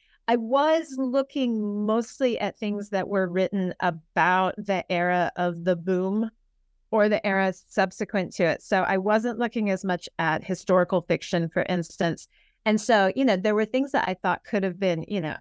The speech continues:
Emer McBride is obviously <laughs> doing some incredibly formally important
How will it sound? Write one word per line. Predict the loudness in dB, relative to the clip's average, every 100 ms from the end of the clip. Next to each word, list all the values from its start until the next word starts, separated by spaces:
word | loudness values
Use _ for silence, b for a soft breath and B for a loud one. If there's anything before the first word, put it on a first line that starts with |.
| _ _ _
Emer | 0 2 2
McBride | 0 0 0 2 0
is | -4
obviously | -6 -2 -4 -4 -8 -6
<laughs> |
doing | -4 -4
some | -2
incredibly | -4 -6 -8 -2 0 2 2
formally | 2 -2 0 0 0
important | -2 -2 -4 -4